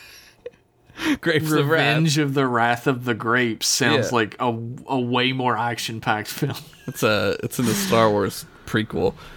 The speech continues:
Speaker 1: The story I would like to tell is personal and embarrassing,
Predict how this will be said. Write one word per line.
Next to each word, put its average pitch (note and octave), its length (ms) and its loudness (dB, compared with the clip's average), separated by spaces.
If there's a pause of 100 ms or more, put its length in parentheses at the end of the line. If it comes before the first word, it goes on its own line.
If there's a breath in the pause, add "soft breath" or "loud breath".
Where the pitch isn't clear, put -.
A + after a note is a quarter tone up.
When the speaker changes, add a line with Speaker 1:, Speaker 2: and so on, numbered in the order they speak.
(140 loud breath)
Speaker 1:
The B2+ 80 -2
story G3+ 400 2
I G#3 100 2
would F#3 140 0
like E3 200 2
to D#3 100 -4
tell C#3 340 0
is A#2+ 200 -4
personal E3+ 680 0
and C3+ 160 0
embarrassing, A#2+ 960 -2